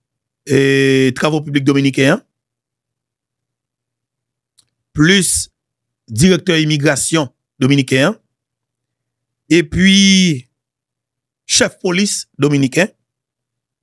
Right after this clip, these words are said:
ministre intérieur dominicain, tenons rencontre avec président dominicain qui c'est Luis Abinader. Rencontre ça, nèg yo t'a discuté sur crise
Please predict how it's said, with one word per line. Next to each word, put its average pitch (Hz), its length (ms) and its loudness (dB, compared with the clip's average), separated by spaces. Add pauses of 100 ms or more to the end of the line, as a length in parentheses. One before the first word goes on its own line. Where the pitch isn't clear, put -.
(120)
ministre 165 460 2
intérieur 156 340 0
dominicain, 147 480 -4 (720)
tenons 208 280 2
rencontre 190 500 0
avec 160 320 -2
président 151 440 0
dominicain 139 520 -2
qui - 120 -16
c'est 135 120 -2
Luis 139 340 0
Abinader. 131 540 0 (1500)
Rencontre 196 320 0
ça, 208 120 2
nèg 196 140 -2
yo 175 80 2
t'a 156 120 0
discuté 165 520 -2
sur 160 400 0 (480)
crise 190 680 2